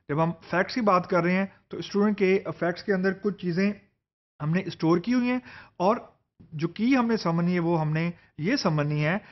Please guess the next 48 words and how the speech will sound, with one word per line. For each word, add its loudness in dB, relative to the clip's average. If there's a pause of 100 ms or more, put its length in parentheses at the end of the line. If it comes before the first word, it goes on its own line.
(200)
कि -2
जितने -2
भी 2
रिकॉर्ड्स 2
हैं 0
स्टूडेंट्स 0
के, 2 (680)
for 2
example -2
दस -2
हज़ार 2
स्टूडेंट्स -4
का 0
रिकॉर्ड 0
है -2
या -2
whatsoever, -6 (320)
तो 0 (140)
इन, 0
इन 0
तमाम 2
स्टूडेंट 0
के 2
रिकॉर्ड 2
में 0
स्टोर 0
करने -2
का -2
तरीका 0
यही 2
होगा 4
कि -2
पहले 0
for -6
example -2 (300)
नेम -2
आ 4
रहा 0
है, -8 (300)
फिर -2
जीपीए -2
आ 2
रहा -2
है, -12 (360)
दूसरा 2
स्टूडेंट -2
for 0
example -2